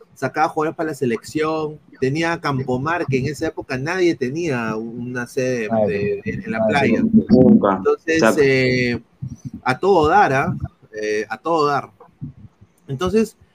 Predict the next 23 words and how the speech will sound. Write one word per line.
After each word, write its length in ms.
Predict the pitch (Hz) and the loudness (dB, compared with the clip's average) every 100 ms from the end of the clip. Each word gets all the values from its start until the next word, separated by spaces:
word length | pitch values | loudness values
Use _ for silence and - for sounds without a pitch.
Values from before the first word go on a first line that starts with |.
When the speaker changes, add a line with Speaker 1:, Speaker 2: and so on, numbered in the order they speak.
| - - - - _ - - _ | -20 -16 -16 -20 _ -20 -20 _
Speaker 1:
el 160 | 156 175 | 2 4
Gordo 180 | 233 | 4
González 560 | 220 165 214 240 220 214 190 - | 0 0 0 0 -2 -4 -6 -8
tenía 380 | - 139 170 214 | -6 -4 -2 0
la 160 | 220 156 | 0 0
visión 500 | 135 131 180 185 202 | -4 -4 -4 -2 -2
de 100 | 147 | -2
ser 200 | 135 170 | -2 0
el 160 | 143 | 0
River 460 | 143 160 185 190 190 | 0 0 0 0 0
peruano, 560 | 147 123 170 175 117 101 | -2 0 0 0 -4 -8
pues. 160 | 101 98 110 _ _ 101 _ _ _ _ _ - - _ _ _ _ _ | -12 -12 -12 _ _ -20 _ _ _ _ _ -18 -18 _ _ _ _ _
Speaker 3:
Mm. 180 | 98 98 90 | 0 0 0
Speaker 1:
El, 180 | 120 120 143 | -2 -2 -4
el 140 | 139 135 | -2 0
River 340 | 170 180 170 | 0 0 -2
peruano. 580 | 127 135 127 104 98 - - | -2 -2 -2 -4 -12 -16 -10
El, 460 | - 131 131 127 | -8 -2 -2 -2
la, 120 | 135 | -4
Speaker 2:
River 180 | 131 160 | 0 2
Speaker 1:
la 60 | 190 | 2
vaina, 140 | - | 2
Speaker 2:
peruano. 500 | 110 143 247 160 117 | 2 4 4 2 -4